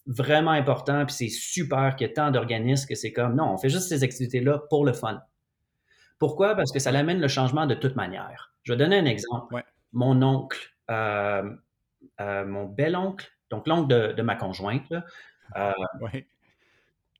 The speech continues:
Speaker 1: a travaillé toute sa carrière pour une, euh, compagnie de pétrole. J'habite en Alberta, là. C'est juste <laughs>
Speaker 2: Ouais, ouais. Ouais, ouais, ouais.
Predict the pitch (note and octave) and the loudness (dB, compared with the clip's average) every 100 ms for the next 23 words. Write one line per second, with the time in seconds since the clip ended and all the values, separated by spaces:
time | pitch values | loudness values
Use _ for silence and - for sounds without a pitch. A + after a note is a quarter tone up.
0 | _ _ _ _ _ - - _ _ _ | _ _ _ _ _ -20 -20 _ _ _
1 | _ - C#3 D3 C#3+ C#3+ C#3+ E3+ F3+ E3+ | _ -2 0 2 4 4 2 0 0 -4
2 | D#3 B2+ A#2+ B2 D3 C#3+ B2+ B2+ - C3 | -2 -2 0 0 0 2 2 2 -2 -2
3 | B2 A#2+ A#2+ A2+ A2+ B2 B2+ B2+ B2+ A2+ | 2 2 0 -2 -4 0 2 2 0 -4
4 | A2 G#2+ - A2 C3+ D3 A2+ A2 - F#2 | -4 -6 -4 0 2 4 4 2 -2 -6
5 | - G2 - _ - G2+ B2 C3 - - | -6 -12 -18 _ -12 -2 0 4 4 4
6 | - - - A2+ G3+ - G2+ - - B2 | -2 -12 -6 0 2 2 -2 -8 -8 -2
7 | C3+ C#3 C#3+ C#3 | 2 4 6 6